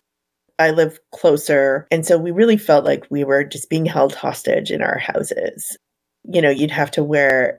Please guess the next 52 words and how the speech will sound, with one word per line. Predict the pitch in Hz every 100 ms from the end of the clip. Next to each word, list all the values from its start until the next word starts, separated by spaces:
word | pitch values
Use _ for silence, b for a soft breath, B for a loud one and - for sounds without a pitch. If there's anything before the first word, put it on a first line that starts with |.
| -
earplugs | 139 143 139 139
to | -
have | 151 139
any | 139 135
sense | - - -
of | 143
sanity. | - 143 135 127 127 131 - _ _ _
It | 180 190
really | 202 190 180
is | 156
psychological | 156 139 143 143 151 135 123
warfare | 127 139 - 190 214
to | 214 160
have | - 147 151 -
the | 147 -
air | 135
horns | - 139 135
going. | - 131 135 -
And | 160
they | 156
said, | - 156
"Oh, | 208 233
well, | 226 196 196 196
you | 196
know, | 190
we'd | 180 170
turn | - 190
them | 185 180
off | 175 170
for | 170
a |
little | 160 156 156
bit," | 147 143 -
but | 160 -
not | 180 185 -
knowing | 180 175 175 202
when | 156 185
they | 175
were | 180
going | 165 165 160 147
on | 143
or | 147 123
off, | 143 294 -
like, | 165 165
that | 156 156
doesn't | 160 160 160 147 -
make | 165 165
it | 165
any | 151 143
less | 139 143 - - - - 262 226 - 262 - 269
<laughs> | - - 285 -
torture. | - 220 226 190 160 147